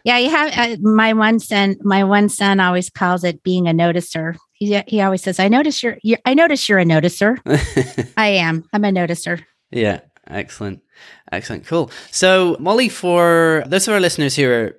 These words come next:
Speaker 2: interested in learning more about change
Speaker 1: Mm-hmm.
Speaker 2: management, is there a good resource or a first step someone can take to, to find out more?
Speaker 1: Yeah, I get,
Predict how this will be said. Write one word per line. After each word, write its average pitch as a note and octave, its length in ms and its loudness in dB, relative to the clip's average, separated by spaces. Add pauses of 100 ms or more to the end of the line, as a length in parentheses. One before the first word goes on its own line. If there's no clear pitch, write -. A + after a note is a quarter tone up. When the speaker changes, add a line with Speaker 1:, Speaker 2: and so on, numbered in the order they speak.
Speaker 2:
interested C#3 480 -2
in G#2+ 420 -4
learning B2 320 0
more A#2 160 0
about G#2+ 220 -4
change A#2+ 220 0
Speaker 1:
Mm-hmm. D4 80 4
Speaker 2:
management, A#2 520 -4 (200)
is C#3 120 0
there E3 180 2
a C3+ 60 -2
good B2+ 380 0 (340)
resource E3+ 540 0
or B2+ 160 2
a G#2+ 60 0
first A#2+ 240 -2
step - 260 -2
someone A#2+ 220 -6
can G#2 160 -10
take - 320 -6
to, A2 320 -2
to G#2+ 100 -12
find G#2 240 -4
out G2 280 -10
more? D3+ 300 -8 (680)
Speaker 1:
Yeah, F#4+ 320 2
I B3+ 120 0
get, F4 180 -2